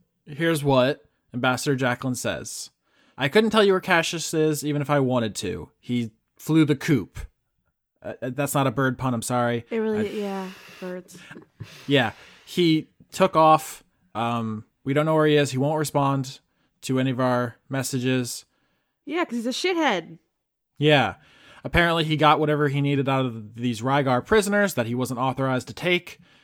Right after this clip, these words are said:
Speaker 2: That's a bummer.
Speaker 1: I can't tell you what the Rygar said to him.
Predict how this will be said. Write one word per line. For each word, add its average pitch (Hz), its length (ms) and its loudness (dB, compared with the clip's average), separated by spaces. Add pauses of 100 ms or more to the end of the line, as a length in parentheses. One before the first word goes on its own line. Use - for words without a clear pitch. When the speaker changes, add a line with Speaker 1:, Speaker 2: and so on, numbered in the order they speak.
(680)
Speaker 2:
That's 208 260 -4
a 180 40 -2
bummer. 151 540 -2 (800)
Speaker 1:
I 147 120 0
can't 185 240 2
tell 185 140 4
you 165 260 6
what 147 200 2
the 143 60 2
Rygar 139 460 6
said 147 240 2
to 151 100 0
him. 151 300 2